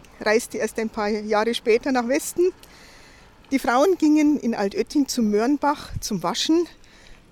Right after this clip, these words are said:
Waschmaschinen waren ja auch noch nicht erfunden. Sie hatten ihre Kinder dabei. Und ja, da ist es passiert, dass ein kleiner Junge, ein Dreijähriger, ins Wasser fiel, weil die Aufmerksamkeit natürlich auch nicht immer bei den Kindern war.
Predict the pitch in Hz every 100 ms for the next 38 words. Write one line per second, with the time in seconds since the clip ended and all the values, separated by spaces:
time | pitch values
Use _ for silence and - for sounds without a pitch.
0 | - - - 202 262 233 240 240 214 202
1 | 202 185 240 285 294 - 294 - 320 339
2 | 339 339 - - - 240 247 - 254 233
3 | 233 302 359 381 330 302 254 277 320 -
4 | - - - - - 262 254 - - 247
5 | 247 220 226 - 220 214 - 233 330 -
6 | - - 220 - - - 214 214 214 -
7 | - - 208 220 208 233 254 294 220 202
8 | 185 214 220 240 262 262 - 202 - 202
9 | - 254 254 277 220 202 202 - 196 240
10 | 240 - 226 220 208 220 214 - 226 220
11 | - 190 226 233 226 220 226 269 - 370
12 | 339 208 185 190